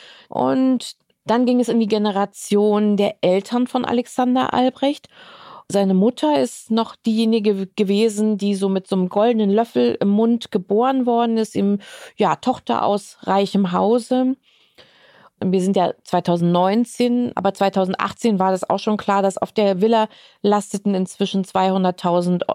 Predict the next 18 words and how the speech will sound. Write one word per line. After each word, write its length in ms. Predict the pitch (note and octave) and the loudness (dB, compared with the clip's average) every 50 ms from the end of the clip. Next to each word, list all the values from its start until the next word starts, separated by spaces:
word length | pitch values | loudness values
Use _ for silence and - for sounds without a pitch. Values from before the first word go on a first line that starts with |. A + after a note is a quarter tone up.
| - - - | -6 -6 -4
Euro 280 | - - F3+ F3+ F3 F3+ | -2 0 0 0 0 -2
Schulden. 500 | - - A3+ A#3 B3+ C4 A#3+ A#3+ A#3+ A#3 - - - - _ - | -2 0 2 2 2 2 2 2 0 -2 -4 -10 -20 -16 _ -2
Die 60 | A3 | 0
Ländereien 760 | G3+ G3 F#3+ G3 G3+ G#3 G3+ F3+ F3 E3+ F#3 G#3 G#3 G#3+ G3+ | 2 2 2 2 2 2 2 2 2 2 2 2 2 2 2
waren 240 | F#3 F3+ F#3 F#3 - | 2 2 0 0 -2
alle 240 | - E3+ F3+ F3+ F3+ | -2 0 0 0 0
verkauft. 800 | - - F3+ - - - G3+ G#3 A#3+ B3 B3 - - - - _ _ _ _ _ _ _ _ - | -2 -4 -6 -6 -4 -2 0 2 2 0 -2 -4 -10 -20 -20 _ _ _ _ _ _ _ _ -8
Es 140 | F3+ E3 - | -6 -4 -2
sah 120 | F#3+ F#3 | 0 0
also 160 | F#3 E3+ F#3 | 0 0 0
finanziell 520 | F3 - F#3+ G#3 G#3 G3+ - - G3+ G3 F#3+ | 0 0 0 0 0 0 -2 0 -2 -2 0
schon 180 | - F#3+ F#3 | -2 -2 0
gar 160 | F#3 F3 F#3 | 0 0 0
nicht 160 | G#3+ A3 F#3+ - | 0 -2 0 0
mehr 160 | E3+ E3+ E3 | 0 0 2
so 120 | E3+ F3 | 0 0
gut 280 | E3 F3+ F3+ F3+ - - | 0 0 -2 -2 -2 0
aus. 340 | - F3 F#3+ A#3 - - | 0 2 2 0 -2 -4